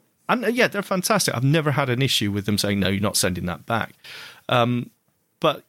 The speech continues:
as, as you said, what, what do you do with those returns? I, I think lots of people, I, I always look in the, um, sorry, we're c-, talking about Amazon, but anywhere really, I always look in the used and returns in, in case of Amazon, the Amazon warehouse returns.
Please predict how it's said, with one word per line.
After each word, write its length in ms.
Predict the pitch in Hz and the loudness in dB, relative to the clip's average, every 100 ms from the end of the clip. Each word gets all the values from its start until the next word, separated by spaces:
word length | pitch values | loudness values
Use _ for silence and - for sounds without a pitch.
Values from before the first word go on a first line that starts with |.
| - | -4
as, 180 | 147 - 151 | -2 -2 -2
as 180 | 147 147 | 0 2
you 60 | |
said, 320 | - 180 101 - 85 - - | 2 4 2 -2 -8 -12 -10
what, 260 | 143 156 - | -2 -2 0
what 140 | 160 - | -2 0
do 140 | 156 | 0
you 40 | |
do 320 | 120 139 170 147 | 0 2 2 2
with 160 | 113 | 0
those 280 | 127 113 - | 2 0 0
returns? 720 | 113 - 143 135 87 - - - - - - | -2 -2 0 0 0 -2 -4 -6 -14 -6 -2
I, 140 | 202 | 0
I 100 | 185 | 2
think 200 | 185 165 | 0 0
lots 260 | 147 160 - | 2 0 0
of 80 | 139 | -2
people, 540 | 135 - 117 107 127 - | -2 2 2 2 -2 -4
I, 120 | 131 123 | -2 2
I 100 | 127 | 4
always 360 | 160 170 113 | 6 4 2
look 200 | 117 - | -2 0
in 140 | 110 107 | 2 4
the, 300 | 104 98 95 | 4 4 2
um, 320 | - - - - | 0 -4 -8 -10
sorry, 320 | - - - 120 | -4 -2 0 0
we're 140 | 101 | 0
c-, 240 | - - - | -2 -8 -6
talking 260 | - 117 107 | -2 -2 -2
about 160 | - 92 | 0 2
Amazon, 340 | 101 98 101 | 2 2 2
but 140 | 107 | 2
anywhere 420 | 120 143 104 95 101 | 2 2 2 0 0
really, 260 | 110 107 - - - 120 | 0 0 -4 -12 -8 0
I 60 | |
always 220 | 139 127 | 2 4
look 160 | 131 - | 2 2
in 100 | 110 | 2
the 60 | 104 | 4
used 380 | 104 117 110 | 4 4 4
and 100 | 107 | 2
returns 460 | 101 - 110 107 104 | 2 2 2 2 0
in, 140 | 101 | -2
in 180 | 98 101 | -4 -2
case 240 | - 101 98 | -2 -2 -2
of 80 | 98 | -2
Amazon, 340 | 101 - 101 | 0 2 2
the 100 | 101 | 2
Amazon 400 | 104 98 101 101 | 2 0 0 0
warehouse 480 | 104 101 104 101 104 | 2 2 0 0 -2
returns. 560 | 98 107 104 107 - | -2 2 2 2 0